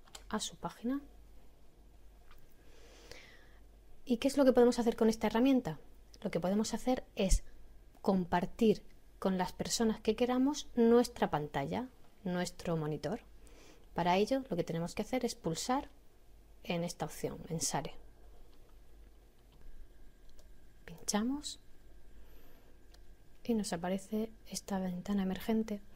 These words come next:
para preguntarnos si queremos guardar, eh, esta pequeña aplicación que es necesaria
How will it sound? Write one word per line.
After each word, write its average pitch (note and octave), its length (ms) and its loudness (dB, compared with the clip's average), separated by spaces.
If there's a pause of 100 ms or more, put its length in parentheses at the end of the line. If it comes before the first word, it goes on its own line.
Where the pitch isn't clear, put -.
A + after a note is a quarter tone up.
(300)
para - 160 2
preguntarnos F#3 640 0
si - 120 -6
queremos F3+ 440 -2
guardar, E3+ 600 0
eh, F3 300 -2
esta E3+ 300 -4
pequeña E3+ 340 -2
aplicación E3+ 600 -4 (680)
que F3 100 2
es F3 60 2
necesaria F3 680 -2